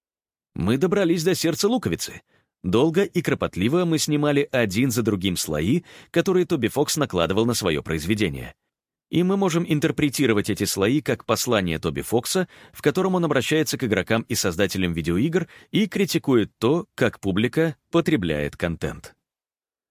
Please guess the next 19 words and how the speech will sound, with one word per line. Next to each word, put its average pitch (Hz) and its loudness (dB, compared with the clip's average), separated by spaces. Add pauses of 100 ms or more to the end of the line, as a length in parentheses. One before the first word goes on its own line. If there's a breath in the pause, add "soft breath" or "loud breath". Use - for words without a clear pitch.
(640)
Стиль 113 0
и 113 2
образ 92 0
игры 82 -2
на 139 0
основе 139 0
классических 117 0
J 101 2
R 87 -4
P - -2
G. - -6 (580)
Но 117 0
это 101 -2
ролевая 131 2
игра 82 -4
со 165 -2
свободным 95 -2
моральным 113 0
выбором. 82 -4